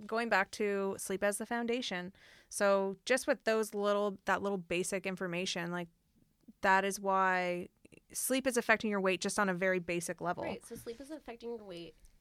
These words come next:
Speaker 2: It's basically affecting it in multi-, m-, multifactorial ways. One is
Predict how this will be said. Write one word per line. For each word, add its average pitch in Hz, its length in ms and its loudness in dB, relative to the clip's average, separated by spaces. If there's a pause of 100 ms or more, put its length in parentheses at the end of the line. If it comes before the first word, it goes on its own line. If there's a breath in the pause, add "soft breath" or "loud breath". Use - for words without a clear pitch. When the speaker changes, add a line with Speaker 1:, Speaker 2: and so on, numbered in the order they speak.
(160)
Speaker 2:
It's - 340 -14
basically 240 600 -12
affecting 180 380 -12
it - 100 -12
in 170 140 -10
multi-, 160 360 -12 (160)
m-, 196 180 -16 (100)
multifactorial 196 760 -10
ways. - 380 -18
One 226 340 -2
is 185 300 -8